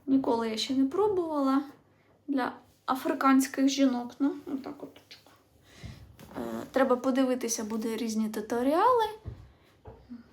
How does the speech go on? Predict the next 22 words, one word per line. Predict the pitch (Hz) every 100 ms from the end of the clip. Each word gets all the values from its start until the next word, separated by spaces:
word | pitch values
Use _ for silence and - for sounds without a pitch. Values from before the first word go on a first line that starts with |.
| _ _ _ - -
Має | 247 302 320
бути | 254 285 269
гарно. | 240 208 202
Ось | 269 381
іще | 381 - 302
для | 262 262
волосся. | 240 254 269 330 480 - 427 - - - - - - -
Е, | 233 226
резиночки, | - 262 269 370 466 370 - 277
я | 262 262 269
не | 269
знаю, | 277 269 262 247
як | 254 247
ними | 254 247
користуватися, | 254 262 269 - 392 480 - 277 269 - - - - -
але | - 226 302 339
на | 302 302 277
малюнках | 277 302 392 415 294
були | 277 269 277 285 262 247 240
також | 262 262 247 - - - - -
жінки | 240 240 269 277 269 269 247 -
з | 220 233 262 269